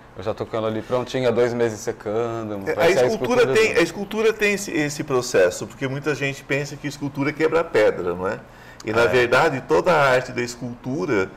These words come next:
Speaker 2: principalmente a escultura clássica, ela começa na argila, não é?
Speaker 1: Na argila.
Speaker 2: Eu sou formado em escultura.
Speaker 1: Nossa, mais de cinco mil.
Speaker 2: Eu sou
Speaker 1: Nossa.
Speaker 2: formado em escultura, então a, a escultura tem isso, é, a base dela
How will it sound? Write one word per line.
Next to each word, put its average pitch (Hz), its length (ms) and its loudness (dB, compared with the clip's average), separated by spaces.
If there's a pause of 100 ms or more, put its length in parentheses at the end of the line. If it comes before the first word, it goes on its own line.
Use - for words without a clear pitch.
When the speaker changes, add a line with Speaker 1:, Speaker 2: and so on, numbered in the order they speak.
(340)
Speaker 2:
principalmente 123 480 -2
a 131 40 -4
escultura 117 440 -2
clássica, 113 560 0
ela 123 160 2
começa 147 400 2
na 330 120 -4
argila, 107 420 -4
não 90 140 -6
é? 123 60 -8 (380)
Speaker 1:
Na 92 120 -6
argila. 98 280 -10
Speaker 2:
Eu 104 120 -2
sou 196 140 2
formado 185 440 4
em - 20 -4
escultura. 123 640 -2
Speaker 1:
Nossa, 92 300 -4
mais 90 180 -4
de - 60 -16
cinco 107 260 -12
mil. 90 180 -10
Speaker 2:
Eu - 80 -4
sou - 140 0
Speaker 1:
Nossa. 202 140 0
Speaker 2:
formado 139 340 2
em 127 40 -6
escultura, 123 500 -6
então 127 500 2
a, 120 360 2
a 113 40 6
escultura 139 640 -2
tem 170 220 -2
isso, 139 460 -2
é, 107 240 6
a 107 140 2
base 139 460 0
dela 113 500 2